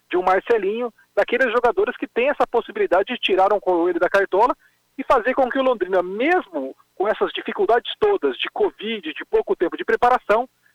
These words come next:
largue com vitória. Eu vou lembrar ao ouvinte aquela estreia contra o P S T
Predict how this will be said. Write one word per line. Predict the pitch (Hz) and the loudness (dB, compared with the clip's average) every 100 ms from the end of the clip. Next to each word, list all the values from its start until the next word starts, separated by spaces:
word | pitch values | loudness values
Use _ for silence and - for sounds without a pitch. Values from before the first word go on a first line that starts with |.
| - | -4
largue | 180 202 247 254 - | 0 4 4 2 -2
com | 254 247 | -2 -2
vitória. | 262 185 165 117 _ _ _ _ _ - | -2 2 2 0 _ _ _ _ _ -4
Eu | 175 | -2
vou | 202 | 2
lembrar | 277 240 180 196 180 | 2 2 2 4 4
ao | 165 | 4
ouvinte | 147 135 - 247 - - - _ - | 2 -2 -6 -6 -6 -10 -18 _ -4
aquela | 196 240 233 | 0 2 2
estreia | - - 247 254 | 2 2 2 2
contra | 262 254 | 0 0
o | 254 | 0
P | 262 | 0
S | 247 - | 0 -2
T | 269 | -6